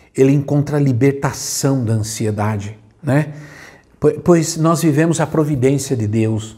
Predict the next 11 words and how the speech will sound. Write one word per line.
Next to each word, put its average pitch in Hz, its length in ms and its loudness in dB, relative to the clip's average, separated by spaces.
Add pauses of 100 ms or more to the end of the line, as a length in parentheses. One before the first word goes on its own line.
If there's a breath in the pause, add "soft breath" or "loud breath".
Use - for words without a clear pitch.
(160)
cuidado 123 540 2
de 113 140 -2
Deus. 107 500 0 (420 loud breath)
Deus 131 200 2
sustenta 139 560 -2
as 117 60 -2
nossas 127 380 -2
vidas 120 520 0 (220 loud breath)
e 147 120 4
Deus 127 320 2
supre, 113 400 -4